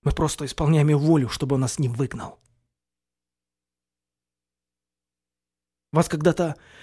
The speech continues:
интересовало, почему Бог сделал соляным столбом жену Лотову? Вам не кажется, что это слишком как-то нелепо и нелогично?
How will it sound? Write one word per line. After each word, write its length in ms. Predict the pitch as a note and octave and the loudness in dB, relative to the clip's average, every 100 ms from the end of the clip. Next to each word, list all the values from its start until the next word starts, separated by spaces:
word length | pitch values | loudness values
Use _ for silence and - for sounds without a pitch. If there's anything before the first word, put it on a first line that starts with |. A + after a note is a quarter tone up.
| - | 0
интересовало, 720 | G3 F3 F#3+ G3 G#3+ C4+ G#3+ | 2 4 4 4 2 2 2
почему 800 | - E3+ - F#3 F#3+ A#3+ G3 B2 - _ _ _ _ - - _ | 0 -2 0 4 6 6 6 2 -8 _ _ _ _ -20 -20 _
Бог 600 | C#3+ E3 B3+ C#3+ - - _ | -2 4 4 4 -2 -12 _
сделал 420 | C3+ B2 F3 F3 D3 | -8 2 4 4 2
соляным 540 | - F#3+ F#3+ G3 F#3+ | 2 8 10 10 8
столбом 560 | - E3+ D#3 E3+ B2+ - _ - | 6 0 4 4 2 -2 _ -8
жену 300 | F2+ C#3 D3 | -2 0 0
Лотову? 380 | D3+ B2+ - - _ _ _ _ _ _ _ _ _ _ _ _ _ _ _ _ _ _ _ - - | 0 -2 -10 -20 _ _ _ _ _ _ _ _ _ _ _ _ _ _ _ _ _ _ _ -20 -6
Вам 220 | - G3 A3 | 6 8 8
не 80 | |
кажется, 340 | A#3 C#4+ A3 F#3 | 6 2 2 -2
что 200 | - F#3 | 0 0
это 140 | F3 | 2
слишком 680 | - - A#3 - - E3+ D#3 | 2 4 4 4 4 4 4
как-то 400 | - F3 - F#3+ | 0 -2 4 8
нелепо 680 | G3+ G#3+ G#3 A#3+ A3+ - | 10 12 10 10 8 4
и 140 | E3+ A3 | 4 8
нелогично? 840 | G3+ G#3 G#3+ F3+ A#3 - - | 10 10 10 8 4 4 -6